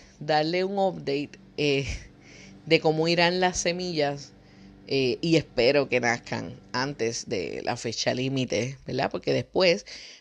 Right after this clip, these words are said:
cuando ellas vayan creciendo un poquito, tenemos que trasplantarlas y sembrarlas en un tiesto.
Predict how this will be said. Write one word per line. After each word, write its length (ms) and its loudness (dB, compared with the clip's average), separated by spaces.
cuando 280 0
ellas 160 0
vayan 260 0
creciendo 340 -4
un 80 -8
poquito, 320 -4
tenemos 280 -4
que 100 -2
trasplantarlas 1080 -4
y 180 -2
sembrarlas 500 -2
en 60 -2
un 200 -4
tiesto. 500 -4